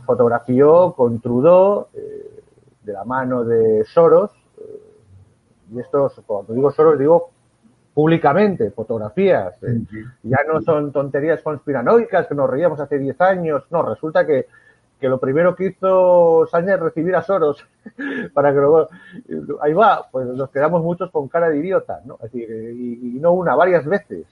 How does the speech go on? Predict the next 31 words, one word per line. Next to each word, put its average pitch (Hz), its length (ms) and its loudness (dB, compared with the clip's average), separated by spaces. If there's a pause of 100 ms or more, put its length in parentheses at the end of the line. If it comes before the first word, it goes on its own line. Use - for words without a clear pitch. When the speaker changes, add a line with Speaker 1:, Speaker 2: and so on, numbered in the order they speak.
(160)
Speaker 1:
y 110 140 -10
con 107 200 -8
luz 170 200 -6
y 165 60 -10
taquígrafos 127 560 -2
y 117 40 -10
todo. 123 280 2 (720)
Y 117 180 -6
a 120 80 -8
final 156 340 0
de 175 80 6
ese 180 220 2
año, 175 320 2
dieciocho, 175 580 0
si 165 100 -16
no 143 120 -2
recuerdo 160 440 2
mal, 185 320 -2 (280)
ya, 160 360 4
ya 170 120 2
se 175 160 -4
fotografía 175 600 2
con 160 200 -4
Trudeau 156 380 0
para 160 160 0
el 135 100 0
Estado 170 400 0
postnacional. 117 800 -12
El 165 160 0
Estado 226 480 0
postnacional, 139 760 -2